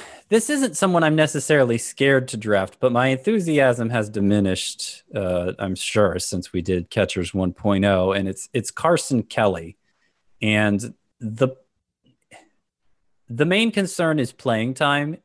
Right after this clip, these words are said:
It's kind of, it, it, it, it, it's kind of on the same level of Mitch Garver, but it goes even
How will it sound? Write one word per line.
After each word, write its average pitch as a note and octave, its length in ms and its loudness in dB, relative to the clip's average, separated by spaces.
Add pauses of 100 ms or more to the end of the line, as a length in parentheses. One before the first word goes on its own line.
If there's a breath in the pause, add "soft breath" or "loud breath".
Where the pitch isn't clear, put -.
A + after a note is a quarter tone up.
(120)
It's A#2 180 -8
kind C3 280 -2
of, A#2 260 2 (1600)
it, C3 180 -4
it, C3 260 -4
it, C#3 220 -2
it, D3 240 -2
it's C#3+ 160 -2
kind F3 220 0
of D#3+ 100 2
on D3+ 140 4
the C3 60 4
same C3+ 280 2
level B2 280 4
of A#2+ 100 -2
Mitch A2+ 220 -2
Garver, A2 280 2
but G#2+ 160 2
it G2+ 40 -4
goes G#2 300 0
even G2+ 280 -4